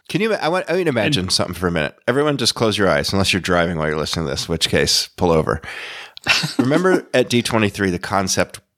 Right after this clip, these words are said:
Speaker 1: art that we saw for the new Epcot?
Speaker 2: Which time?
Speaker 1: Fair enough.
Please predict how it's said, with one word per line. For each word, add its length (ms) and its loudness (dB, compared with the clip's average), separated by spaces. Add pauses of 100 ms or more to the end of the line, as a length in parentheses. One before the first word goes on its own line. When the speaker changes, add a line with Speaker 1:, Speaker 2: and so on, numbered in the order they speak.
(140)
Speaker 1:
art 240 2
that 80 -6
we 80 -4
saw 260 2
for 160 -6
the 100 -4
new 120 0
Epcot? 460 -2 (720)
Speaker 2:
Which 200 -2
time? 240 0 (1120)
Speaker 1:
Fair 300 2
enough. 360 0